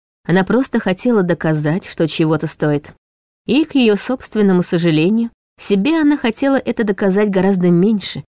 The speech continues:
чем матери и бывшему мужу. Она зачем-то старалась для них —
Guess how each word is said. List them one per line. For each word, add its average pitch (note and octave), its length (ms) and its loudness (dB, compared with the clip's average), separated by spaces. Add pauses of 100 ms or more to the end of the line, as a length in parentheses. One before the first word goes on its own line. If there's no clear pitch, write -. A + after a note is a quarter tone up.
(100)
чем E3 220 0
матери F#3+ 540 0
и E3+ 80 0
бывшему E3 420 0
мужу. D#3+ 380 0 (480)
Она F#3 220 2
зачем-то G#3+ 520 0
старалась A#3 460 0
для F#3+ 200 0
них — A3 480 0